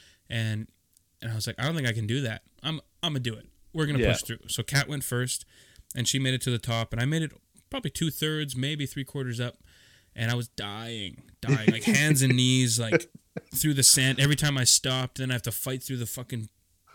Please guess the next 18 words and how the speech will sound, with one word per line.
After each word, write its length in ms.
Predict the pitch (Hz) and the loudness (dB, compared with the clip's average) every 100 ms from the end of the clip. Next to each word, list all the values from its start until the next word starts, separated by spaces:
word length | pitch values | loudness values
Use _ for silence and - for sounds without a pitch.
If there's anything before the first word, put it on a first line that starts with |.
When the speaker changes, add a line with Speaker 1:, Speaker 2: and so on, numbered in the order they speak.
| 135 123 - | -14 -6 -2
Speaker 1:
like, 300 | 151 135 117 | 0 2 6
Speaker 2:
Yeah. 80 | 107 98 | 6 6
Speaker 1:
soft 60 | - | 4
sand 400 | - 127 120 123 | 2 2 0 -2
I 40 | 123 | -2
just 200 | 117 - | -4 -6
put 140 | 127 | -6
myself 340 | 127 123 123 | -4 -4 -2
in. 140 | 123 127 - - - - - 123 | -4 -4 -10 -20 -20 -20 -10 -4
And, 340 | 113 110 110 | 0 0 0
uh, 160 | 113 110 - | -2 -4 -6
she 140 | 113 127 | 0 2
gets 160 | 127 - | 2 0
to 60 | |
the 80 | 127 | 0
top. 240 | 127 120 | 0 -4
She's 180 | - 120 | -4 -2
like, 200 | 120 113 | -2 -4